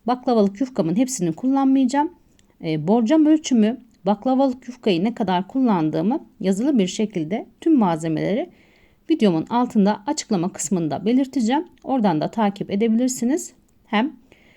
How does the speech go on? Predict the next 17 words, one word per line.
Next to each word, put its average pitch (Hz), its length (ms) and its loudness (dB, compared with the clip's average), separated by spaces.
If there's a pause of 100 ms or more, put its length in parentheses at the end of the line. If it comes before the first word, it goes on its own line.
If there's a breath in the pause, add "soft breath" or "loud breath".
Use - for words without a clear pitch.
(320 soft breath)
neyi 269 180 4
ne 254 120 4
kadar 185 320 0
kullandığımı 202 800 0
hem 180 300 0
de 240 240 -2 (460 soft breath)
borcam 196 440 2
ölçümü 233 600 -2 (920)
orada 190 260 -2
yazıp 208 360 -2
belirteceğim. - 500 -8 (480 soft breath)
Gördüğünüz 311 460 4
gibi 247 140 -2
ilk 349 220 -2
yufkamı 156 360 -4
serdim 240 540 2
ve 349 180 0